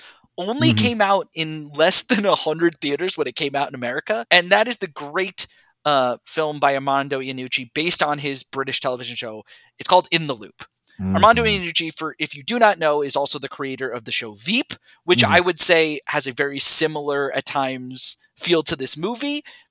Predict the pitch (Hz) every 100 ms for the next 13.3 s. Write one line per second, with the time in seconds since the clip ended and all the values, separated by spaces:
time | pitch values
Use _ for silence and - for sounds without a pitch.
0 | _ - 143 - 160 147 127 143 156 143
1 | - 170 220 240 254 - - 160 151 135
2 | - 214 160 220 - - 143 139 - 147
3 | 143 143 151 143 135 139 - - - _
4 | 143 135 127 110 _ 139 117 208 196 220
5 | 247 - 254 247 247 - - - _ -
6 | 185 170 190 180 - - - 220 214 220
7 | 214 180 - - 208 208 185 196 202 208
8 | 185 143 147 135 131 127 - - _ 156
9 | 127 - 107 160 147 - 190 185 175 -
10 | 160 151 175 147 - 147 143 - 131 131
11 | 135 - 117 101 82 - - _ _ _
12 | _ _ - 139 135 135 - 214 254 233
13 | 185 190 175